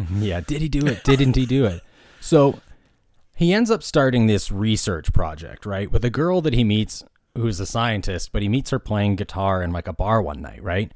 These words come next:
And she's down there working on a research project, which I thought was really interesting. They're talking about how bacteria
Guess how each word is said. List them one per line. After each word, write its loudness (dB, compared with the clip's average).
And -4
she's -2
down -2
there -2
working -6
on -2
a -2
research 0
project, 0
which -2
I 4
thought 4
was 0
really 0
interesting. -4
They're 4
talking -2
about -4
how -4
bacteria -2